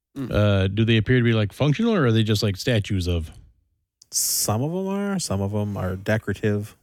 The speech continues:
Speaker 2: Hmm. Neat.
Speaker 1: Any weapons in the
Speaker 2: Let's,
Speaker 1: chariots?
Speaker 2: uh, let's check 'em out. Kinda take a peek around and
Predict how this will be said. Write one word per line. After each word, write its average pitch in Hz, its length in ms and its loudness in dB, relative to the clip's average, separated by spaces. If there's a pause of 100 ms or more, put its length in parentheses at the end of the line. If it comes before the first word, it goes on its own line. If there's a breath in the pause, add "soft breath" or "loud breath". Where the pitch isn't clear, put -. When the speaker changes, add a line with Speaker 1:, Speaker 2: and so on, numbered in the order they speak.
(100)
Speaker 2:
Hmm. 190 160 0 (2250)
Neat. 208 260 0 (680)
Speaker 1:
Any 107 320 0
weapons 151 680 -4
in 156 140 -2
the 156 100 -4
Speaker 2:
Let's, - 20 -4
Speaker 1:
chariots? 220 300 0
Speaker 2:
uh, 233 180 2 (300)
let's 208 100 0
check 226 160 2
'em 226 60 4
out. 175 180 2
Kinda 151 200 4
take 151 180 0
a - 20 0
peek 147 220 2
around 123 400 4
and 113 140 2